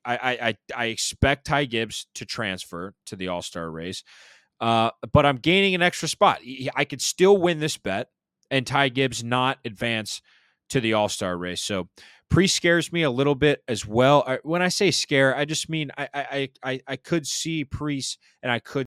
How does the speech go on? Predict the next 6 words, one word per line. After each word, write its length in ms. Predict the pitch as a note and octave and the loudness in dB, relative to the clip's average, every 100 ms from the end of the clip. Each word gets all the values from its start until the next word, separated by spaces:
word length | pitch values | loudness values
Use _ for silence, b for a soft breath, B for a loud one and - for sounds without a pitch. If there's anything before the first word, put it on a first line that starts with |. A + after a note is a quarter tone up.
| - | -8
see 280 | - B2 G2 | -8 -8 -6
Berry 520 | A2+ A2 G#2+ G#2 F#2 b b b G2 | -4 -2 -2 -4 -8 b b b -6
running 480 | G#2+ A#2 A2 G#2 - b b | 0 0 0 -4 -12 b b
very 340 | F#2+ A#2 A2 | 0 2 2
well. 300 | G2+ G#2 G2+ | 2 2 0
Preece 520 | - - C#3 B2+ - | 0 -2 0 -2 -6